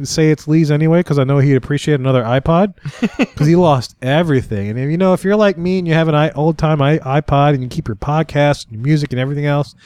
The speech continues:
Speaker 1: uh, yeah, it's backed up on iTunes, but, you know, it's, it's just to go through the hassle of having to buy another one and make sure it fits everything, you know.
Speaker 2: Yeah, uh,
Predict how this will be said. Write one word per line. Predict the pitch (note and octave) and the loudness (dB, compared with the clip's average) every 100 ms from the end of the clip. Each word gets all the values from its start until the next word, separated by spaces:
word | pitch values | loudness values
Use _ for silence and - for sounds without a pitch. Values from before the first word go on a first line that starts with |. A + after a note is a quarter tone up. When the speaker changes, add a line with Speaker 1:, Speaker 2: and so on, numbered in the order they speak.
| - - - - C#3+ | -20 -20 -20 -12 -2
Speaker 1:
uh, | C#3+ | 0
yeah, | D#3 F#3+ F3 | 2 2 2
it's | E3 - | 0 -4
backed | C#3 D#3 - | -2 -2 -2
up | E3+ D3 | -4 -2
on | |
iTunes, | C3+ C3+ - D3+ D3 B2+ | -2 -4 -4 -4 -4 -4
but, | C3 C3 | 0 0
you | C#3+ | 0
know, | C#3 C3 | 0 0
it's, | C3 - - | 0 -2 -6
it's | C3+ C3+ - | -4 -4 -4
just | - F3 | -6 -6
to | - | -4
go | C3+ D3 | 0 0
through | C#3 C3 | 0 0
the | |
hassle | C3+ C3 - B2+ | 2 0 -2 -2
of | A#2 | -2
having | A2+ | -2
to | F#2 | -4
buy | F#2 C3+ D3 | -2 0 2
another | C#3 C3 B2+ | 0 0 0
one | B2 A#2+ | 0 -2
and | B2 B2 A#2 G#2 G#2+ F#2 | -2 -2 -4 -8 -10 -12
make | A#2 C3+ | -8 -6
sure | - C3 | -4 -4
it | - | -4
fits | - C#3 - | -4 -2 -2
everything, | A#2 A2+ - A#2+ A#2+ A#2+ C3 | -2 -2 -2 -2 0 -2 -2
you | B2+ | -2
know. | A2+ G#2+ - - - | -2 -4 -6 -12 -8
Speaker 2:
Yeah, | G#2+ A#2+ A2 | -6 -4 -4
uh, | G#2+ | -6